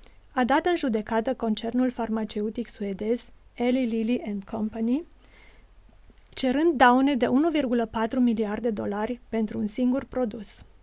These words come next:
Este vorba despre un neuroleptic, un medicament pentru tratarea persoanelor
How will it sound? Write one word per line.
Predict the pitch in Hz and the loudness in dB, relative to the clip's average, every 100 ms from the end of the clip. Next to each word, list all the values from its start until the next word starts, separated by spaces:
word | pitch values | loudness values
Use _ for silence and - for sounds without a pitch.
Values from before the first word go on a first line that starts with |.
| - - | -20 -6
Este | 320 320 311 | -4 0 0
vorba | 214 226 247 | 0 0 0
despre | 226 220 - 226 - - | -2 -6 -8 -10 -10 -6
un | 240 220 | -2 0
neuroleptic, | 220 254 262 233 220 220 - 285 - - - - | 0 0 0 -2 -2 -6 -4 -4 -4 -14 -10 0
un | 294 | 2
medicament | 320 269 254 254 247 269 | 2 0 0 2 4 2
pentru | 294 262 247 | 0 -2 -2
tratarea | 233 214 220 233 262 | -4 -4 0 2 2
persoanelor | 226 220 220 226 240 254 | -2 -4 -2 0 2 0